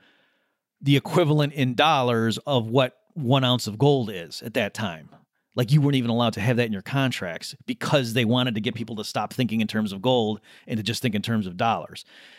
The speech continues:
And so in a regime like that, you know, then you could definitely see that the gold would, would, you know, would stay in people's possession. They would, it wouldn't circulate as the money, and people would just use the, the dirty paper dollars. Um, so i-,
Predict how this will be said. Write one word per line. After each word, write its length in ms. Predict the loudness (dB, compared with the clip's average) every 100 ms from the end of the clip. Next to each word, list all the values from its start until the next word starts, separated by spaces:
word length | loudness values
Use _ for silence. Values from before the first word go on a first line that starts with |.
| _ -4
And 180 | -2 0
so 540 | 2 2 2 0 -4 _ _
in 120 | 0
a 60 | 2
regime 420 | 2 4 4 4
like 200 | 2 2
that, 380 | 2 4 2 0
you 120 | -2
know, 80 | 0
then 160 | 2 0
you 80 |
could 140 | 0 0
definitely 440 | 0 4 4 4
see 340 | 0 2 2 4
that 200 | 0 -4 _ _ _ -6
the 160 | -4
gold 480 | 0 2 4 2 0
would, 300 | -2 -2 -10 _ _ _ _
would, 220 | -6 -4
you 80 | -4
know, 160 | -4 -6
would 320 | -6 -4 -4
stay 400 | -2 0 0 -2 -6
in 140 | -8
people's 260 | -8 -6 -6
possession. 400 | -4 -2 0 0
They 80 | 0
would, 160 | 0
it 140 | 0 0
wouldn't 180 | 0 -2
circulate 480 | -2 0 2 0
as 120 | 0 0
the 100 | 2
money, 260 | 2 0
and 80 | -2
people 220 | -4 -4
would 80 | -2
just 220 | -4 -2
use 180 | -2 -2
the, 200 | -6 -8 _ _ _ _
the 80 | -6
dirty 320 | 0 0 0
paper 300 | 2 0 0
dollars. 580 | -6 -4 -4 -4 -4 -8 _ -20 -20 _ _
Um, 420 | -4 -2 -2 -4 -10 _ _ _ _
so 480 | -4 2 4 4
i-, 40 | -2